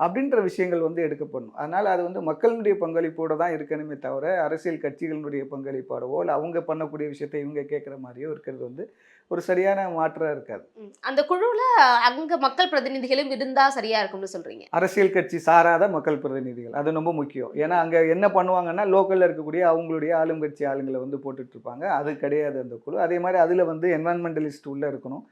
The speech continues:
Speaker 1: இது தெரிந்த நபர்கள் வந்து இருக்கணும். அஹ், கட்சி சாராத இந்த மாதிரி கம்பெனி சாராத நபர்கள் உண்மையாலுமே வந்து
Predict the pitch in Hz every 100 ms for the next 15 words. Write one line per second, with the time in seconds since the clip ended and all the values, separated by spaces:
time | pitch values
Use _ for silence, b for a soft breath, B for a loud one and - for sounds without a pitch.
0 | b b b 160 165 165 170 180 190 180
1 | 160 151 143 143 147 151 151 139 143 135
2 | 131 131 - 147 147 143 151 165 175 160
3 | 151 151 143 160 151 147 151 151 147 156
4 | 151 147 147 156 160 160 165 143 147 156
5 | 147 - 139 151 151 151 160 151 156